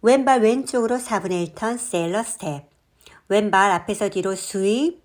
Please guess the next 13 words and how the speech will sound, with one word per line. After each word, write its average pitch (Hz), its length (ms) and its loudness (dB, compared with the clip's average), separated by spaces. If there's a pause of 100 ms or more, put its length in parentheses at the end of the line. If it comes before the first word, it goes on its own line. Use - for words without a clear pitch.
(120)
비하인드, 175 640 0
오른발 208 360 0
사분의 220 360 -4
일 196 80 -10
턴, 202 140 -6
사이드, 165 720 -4
왼발 196 300 -2
대각선, 185 500 -4
포워드. 170 580 -4 (260)
일곱 226 240 -2
시 - 120 -12
반 160 240 -4
방향. 170 520 -4